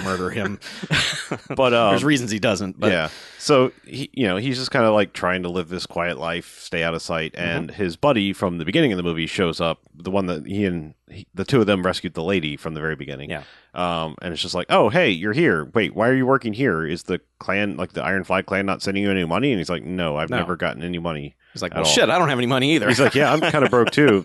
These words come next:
Speaker 2: but, which is weird 'cause, like, hey, guess what? The Iron Flag is running the, running the brothel and the casino.
Speaker 1: Yeah.
Speaker 2: And he's like, "Wait, what?"
Speaker 1: Yeah.
Speaker 2: <laughs> And he's like, "Yeah, Master Chow or whatever is like"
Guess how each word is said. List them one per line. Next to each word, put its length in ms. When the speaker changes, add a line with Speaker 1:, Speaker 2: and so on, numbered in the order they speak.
Speaker 2:
but, 260
which 180
is 100
weird 320
'cause, 300
like, 280
hey, 180
guess 180
what? 180
The 80
Iron 240
Flag 340
is 200
running 260
the, 340
running 220
the 140
brothel 520
and 320
the 420
casino. 540
Speaker 1:
Yeah. 180
Speaker 2:
And 60
he's 100
like, 200
"Wait, 200
what?" 360
Speaker 1:
Yeah. 320
Speaker 2:
<laughs> 40
And 100
he's 100
like, 120
"Yeah, 240
Master 440
Chow 300
or 100
whatever 320
is 120
like" 160